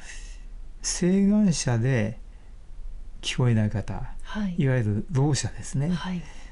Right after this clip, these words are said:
Speaker 1: その方は、バンバンクラブでは障害者としてではなくて、
Speaker 2: ええ。
Speaker 1: 伴走者として活動してもらってます。で、そういうろう者の方は、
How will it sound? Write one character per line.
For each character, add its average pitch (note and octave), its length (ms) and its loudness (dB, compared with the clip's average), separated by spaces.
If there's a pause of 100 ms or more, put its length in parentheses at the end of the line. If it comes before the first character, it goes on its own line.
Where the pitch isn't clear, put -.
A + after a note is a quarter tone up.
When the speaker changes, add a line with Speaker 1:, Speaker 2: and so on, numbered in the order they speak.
Speaker 1:
そ - 160 -2
の F3 100 6
方 E3 580 0 (380)
は、 D3+ 260 2 (340)
バ D3 140 4
ン D3 100 4
バ D3+ 140 2
ン C#3+ 60 0
ク D3+ 120 -2
ラ C3+ 120 2
ブ A2+ 120 2
で B2 100 2
は A#2+ 340 0 (300)
障 F#3 360 2
害 G3+ 180 4
者 C3 180 -2
と A2+ 160 0
し - 100 -6
て B2 100 0
で B2 160 2
は G#2+ 140 2
な A2 120 0
く - 160 -12
て、 D#3 160 -2
Speaker 2:
え G#3 380 2
え。 - 140 -10 (640)
Speaker 1:
伴 E3 120 4
走 G3+ 200 4
者 D3 160 2
と B2+ 120 -2
し - 100 -2
て F3 140 2
活 A2+ 300 0
動 A#2 60 4
し - 80 -2
て A2+ 100 0
も G#2 100 0
ら G2+ 60 -2
っ - 20 -16
て - 120 -12
ま - 120 -8
す。 - 160 -12 (300)
で、 C3+ 600 0
そ E3 180 0
う - 20 4
い C#3+ 80 4
う - 20 0
ろ D#3+ 100 2
う A3 100 2
者 C#3 160 2
の A2 100 2
方 G#2+ 300 -2
は、 G2 280 -4